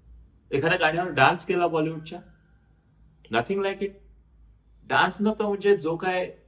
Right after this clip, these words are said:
आनंद मिळतो, तो literally अवर्णनीय आहे. ज्याला डान्स येतो ना, I just salute him. मला डान्स येत नाही, मी नाचू शकत नाही.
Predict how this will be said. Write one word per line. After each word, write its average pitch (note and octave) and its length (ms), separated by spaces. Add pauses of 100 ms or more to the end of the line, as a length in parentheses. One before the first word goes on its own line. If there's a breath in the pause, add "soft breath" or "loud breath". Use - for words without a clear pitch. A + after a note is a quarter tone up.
आनंद D#3 320
मिळतो, D3+ 500
तो - 680
literally F3 380
अवर्णनीय B2 580
आहे. F#2+ 120
ज्याला A2+ 300
डान्स C3+ 320
येतो C#3+ 200
ना, B2+ 160 (680 soft breath)
I B2+ 140
just C#3+ 420
salute B2+ 260
him. A2+ 80
मला A2+ 220
डान्स A2+ 280
येत A2 160
नाही, G#2 120
मी A2+ 60
नाचू A2 240
शकत A2+ 320
नाही. G2+ 120